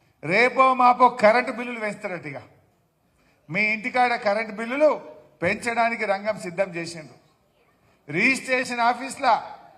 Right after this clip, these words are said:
మార్కెట్ వాల్యూ పెంచుతారట, రిజిస్ట్రేషన్ ఫీజులు పెంచుతారట. ఎవడన్నా గరీబోడు ఓ ప్లాట్ కొనుక్కున్నా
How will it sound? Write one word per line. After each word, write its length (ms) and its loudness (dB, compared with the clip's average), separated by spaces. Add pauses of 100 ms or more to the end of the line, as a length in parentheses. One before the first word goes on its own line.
(380)
మార్కెట్ 600 2
వాల్యూ 300 -2
పెంచుతారట, 500 -4 (840)
రిజిస్ట్రేషన్ 760 0
ఫీజులు 420 -4
పెంచుతారట. 640 -2 (640)
ఎవడన్నా 360 0
గరీబోడు 720 4 (440)
ఓ 80 2
ప్లాట్ 380 4
కొనుక్కున్నా 800 -2